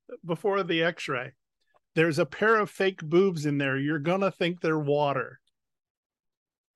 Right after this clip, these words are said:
He goes, "Okay." Go through. There goes my bag getting pulled aside <laughs> again. And this time it's a man and a woman. <laughs> And they open up my bag and they open up the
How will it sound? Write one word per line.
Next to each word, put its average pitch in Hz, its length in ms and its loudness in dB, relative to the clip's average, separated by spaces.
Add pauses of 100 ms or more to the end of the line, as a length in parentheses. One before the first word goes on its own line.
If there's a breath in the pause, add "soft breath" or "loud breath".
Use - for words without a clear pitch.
(200)
He 143 120 -4
goes, 143 200 0
"Okay." 302 400 0 (500)
Go 143 220 4
through. 160 340 0 (200)
There 131 180 -2
goes 151 280 2
my 175 140 2
bag 220 400 0
getting 147 240 -2
pulled 156 280 -2
aside 202 360 -2
<laughs> - 0 -
again. 180 300 -2 (1600 loud breath)
And 170 320 2
this 277 200 -2
time 151 480 0
it's 180 160 -2
a 170 80 0
man 196 300 2
and 185 140 -2
a 156 60 2
woman. 143 480 -2 (100)
<laughs> - 60 -2 (1300 loud breath)
And 147 120 -2
they 196 140 4
open 226 260 0
up 185 180 0
my 156 140 0
bag 139 500 -2 (280)
and 156 200 2
they 151 140 4
open 160 340 0
up 156 160 -4 (160)
the 156 260 -4